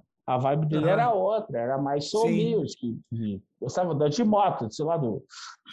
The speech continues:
Speaker 1: da
Speaker 2: Uhum.
Speaker 1: Mariah Carey, da, da Rosanna. E aí, co-, com a gente aí, a gente era mais roqueirão, com ele foi, foi pegando, foi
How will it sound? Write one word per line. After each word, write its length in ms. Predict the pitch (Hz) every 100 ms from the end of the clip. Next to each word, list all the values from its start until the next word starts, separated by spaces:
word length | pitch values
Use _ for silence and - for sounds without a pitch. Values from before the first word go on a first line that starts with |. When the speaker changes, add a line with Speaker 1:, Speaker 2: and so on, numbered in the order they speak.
| -
Speaker 1:
da 160 | 127
Speaker 2:
Uhum. 80 | -
Speaker 1:
Mariah 500 | 135 143 143 170 160 135
Carey, 580 | 160 190 214 156 123
da, 280 | 107 104 101
da 120 | 107
Rosanna. 600 | 127 185 - - 185 214 - - - - _ -
E 120 | 370
aí, 320 | 320 196 208
co-, 220 | - 269
com 160 | - 349
a 100 | 277
gente 360 | 185 190 190 233
aí, 400 | 226 226 233 - -
a 80 | 254
gente 300 | 120 113 123
era 180 | 131 135
mais 480 | 143 127 139 131 139
roqueirão, 880 | 170 175 175 196 180 175 240 339 - _ _
com 220 | - 311 220
ele 160 | 208
foi, 260 | - 233 220
foi 180 | 220 247
pegando, 420 | - 302 415 453
foi 120 | -